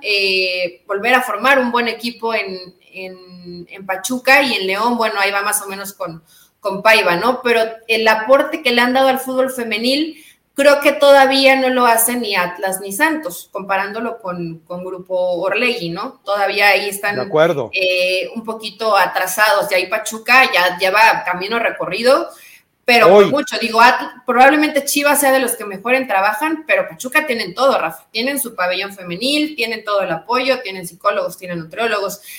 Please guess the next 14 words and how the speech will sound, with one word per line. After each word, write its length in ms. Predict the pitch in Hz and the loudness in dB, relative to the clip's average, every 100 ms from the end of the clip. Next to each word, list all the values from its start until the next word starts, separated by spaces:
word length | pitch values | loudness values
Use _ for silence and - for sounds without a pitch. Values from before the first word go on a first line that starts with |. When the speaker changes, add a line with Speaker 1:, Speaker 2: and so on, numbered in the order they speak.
| - | -12
Speaker 1:
eh, 240 | - 180 170 | -2 0 0
o 40 | |
sea, 140 | 180 185 | -2 -4
está 340 | 180 190 208 | -4 0 0
de, 320 | 226 220 180 - | 2 2 2 -4
está 220 | - 208 | -8 -4
de 100 | 226 | -4
primer 500 | 233 180 180 233 240 | -4 -6 0 2 2
nivel, 380 | 202 185 196 156 | 0 2 2 0
futbolísticamente 800 | - 180 180 233 311 - 311 254 | -6 -6 -6 -6 -8 -8 -8 -8
está 160 | 202 233 | -6 -4
de 100 | 226 | -6
primer 260 | 190 180 185 | -6 -10 -10
nivel. 220 | 165 | -14